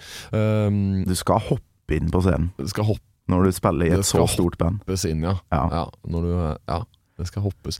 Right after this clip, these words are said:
Speaker 2: Du
Speaker 1: Men
Speaker 2: oppsøkte ikke videoen da, på det tidspunktet her, når du var på det gutterommet og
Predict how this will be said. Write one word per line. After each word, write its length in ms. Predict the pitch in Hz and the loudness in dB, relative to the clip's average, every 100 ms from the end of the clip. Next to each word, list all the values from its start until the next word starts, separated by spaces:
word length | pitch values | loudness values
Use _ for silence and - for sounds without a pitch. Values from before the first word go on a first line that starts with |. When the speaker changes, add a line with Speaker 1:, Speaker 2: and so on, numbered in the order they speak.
| - | 0
Speaker 2:
Du 160 | 131 175 | 2 4
Speaker 1:
Men 120 | 131 | 2
Speaker 2:
oppsøkte 480 | - - 110 - 135 | 0 0 0 0 0
ikke 320 | 175 175 175 | 2 4 4
videoen 440 | 156 107 104 135 175 | 4 4 4 4 2
da, 120 | 160 - _ _ - | 0 -6 _ _ -2
på 100 | 147 | 0
det 140 | 147 | 0
tidspunktet 460 | 135 - 104 110 117 | -2 0 0 2 2
her, 80 | |
når 180 | 123 117 | 4 4
du 60 | 113 | 4
var 180 | 104 95 | 4 2
på 180 | 113 | 2
det 100 | 107 | 4
gutterommet 560 | 107 107 90 87 85 90 | 2 2 4 4 4 6
og 200 | 95 | 4